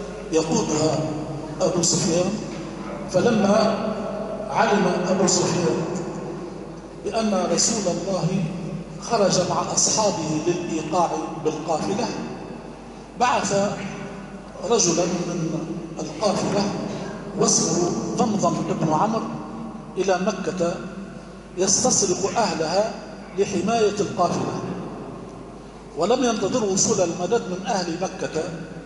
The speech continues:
بل بذل أقصى ما لديه من دهاء وحكمة للهروب من جيش الرسول صلى الله عليه وسلم،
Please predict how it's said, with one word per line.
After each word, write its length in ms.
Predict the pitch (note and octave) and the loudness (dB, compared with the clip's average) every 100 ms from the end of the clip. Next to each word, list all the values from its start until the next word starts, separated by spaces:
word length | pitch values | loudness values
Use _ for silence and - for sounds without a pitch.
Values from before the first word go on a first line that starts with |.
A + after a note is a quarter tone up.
| - - - F#3 | -14 -16 -2 0
بل 120 | F#3 | 2
بذل 380 | F3+ B3+ G3+ F#3 | 2 4 4 4
أقصى 640 | F#3 - - G3+ F#3 F3 | 0 0 2 2 2 2
ما 200 | G3+ F#3 | 0 2
لديه 500 | E3+ F3 G#3+ F#3+ E3+ | 2 2 0 0 -2
من 220 | F3+ F3 | -2 0
دهاء 440 | E3+ E3 G3+ E3 D3+ D3+ | 0 4 2 2 -2 -4
وحكمة 500 | D3 A3+ - - - - - - - - | -4 -4 -4 -2 -2 -2 -12 -14 -16 0
للهروب 420 | F#3+ F#3 D#3+ G#3+ | 0 2 0 0
من 240 | E3+ E3+ E3 | 0 -2 -2
جيش 280 | G3 F#3+ - | 0 0 0
الرسول 460 | D3 D3+ F#3 E3 - - - - - - - | 0 0 0 0 -2 -6 -8 -10 -12 -12 -4
صلى 260 | - E3+ D#3+ | -2 0 0
الله 320 | E3 F3 D3 | 0 0 2
عليه 300 | E3 E3 D3 | 2 0 0
وسلم، 480 | C#3+ E3+ C3+ A#2+ | 2 2 2 -2